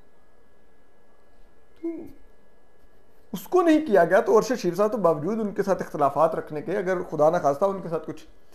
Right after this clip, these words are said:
अ, करने की कोशिश की जाती, even कि उनको गिरफ्तार भी करने की कोशिश होती, तो हम सब सहाफ़ी बिरादरी उसकी मजामत करते।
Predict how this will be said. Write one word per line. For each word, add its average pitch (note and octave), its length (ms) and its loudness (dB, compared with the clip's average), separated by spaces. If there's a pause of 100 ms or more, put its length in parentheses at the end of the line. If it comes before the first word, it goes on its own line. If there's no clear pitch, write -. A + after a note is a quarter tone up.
(440)
अ, D#3 140 2
करने F3+ 320 4
की G#3 80 4
कोशिश F3 300 -2
की E3+ 140 -8
जाती, B3 280 2
even A#3+ 200 4
कि A#3 60 6
उनको G#3 260 4
गिरफ्तार F3 560 4
भी A3 80 0
करने G3 140 2
की F#3 60 -4
कोशिश G3 180 -2
होती, C#4+ 120 -6
तो C4+ 60 4
हम A3 160 2
सब A#3+ 200 2
सहाफ़ी D3+ 340 -2
बिरादरी E3+ 340 0
उसकी A#3 180 -10
मजामत A3+ 500 0
करते। - 280 -8